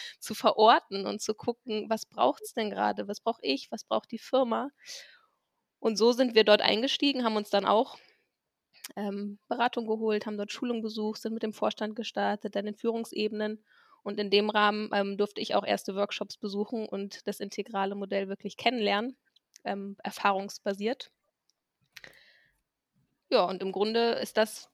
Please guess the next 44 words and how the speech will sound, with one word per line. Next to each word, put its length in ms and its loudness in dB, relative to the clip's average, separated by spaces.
wie 220 -8
ich 100 -4
da 120 2
reingewachsen 640 2
bin 160 0
und 80 -4
jetzt 220 -2
klar 260 6
in 140 -2
der 300 4
Organisationsentwicklung 1200 -2
spielt 260 -4
das 140 -4
natürlich 380 -4
im 100 -6
Alltäglichen 760 -2
eine 180 -2
unglaubliche 720 2
Rolle. 280 2
Also 160 -4
ich 120 -12
glaub, 300 -2
ich 140 -10
würd 140 6
fast 260 4
sagen, 300 6
wir 80 4
machen 260 0
fast 340 -4
nichts, 400 0
ohne 220 4
dass 200 -6
das 160 0
im 120 0
Hintergrund 480 0
irgendwie 320 2
läuft, 320 2
um 100 -4
sich 140 -4
zu 80 -8
verorten 440 0
und 120 -8
zu 100 -12
gucken, 420 -8